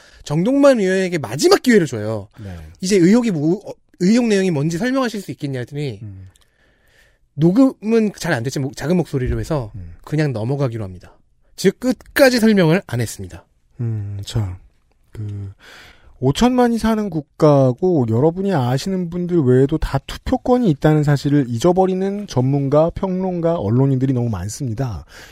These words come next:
Speaker 2: 이걸 매번 다시 강조할 필요가 있습니다.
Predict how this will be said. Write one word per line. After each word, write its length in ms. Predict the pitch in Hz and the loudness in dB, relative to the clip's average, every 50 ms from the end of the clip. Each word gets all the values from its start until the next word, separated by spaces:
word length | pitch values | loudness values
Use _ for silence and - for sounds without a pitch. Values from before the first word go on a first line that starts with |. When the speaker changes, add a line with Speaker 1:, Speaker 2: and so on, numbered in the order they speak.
| - - | -10 -4
Speaker 2:
이걸 280 | 127 123 143 170 170 123 | -2 2 4 4 4 4
매번 400 | 95 95 101 113 123 185 202 220 | 2 2 2 2 4 2 2 2
다시 220 | - 185 165 165 | 2 0 0 0
강조할 400 | - 107 110 113 113 131 131 131 | -2 -2 -2 -2 0 2 2 2
필요가 360 | - - 139 127 110 98 95 87 | 0 -2 -2 -2 -2 -2 -4 -6
있습니다. 720 | 85 82 - - 87 82 78 76 73 73 76 87 110 | -6 -8 -10 -10 -10 -12 -10 -8 -8 -8 -8 -8 -10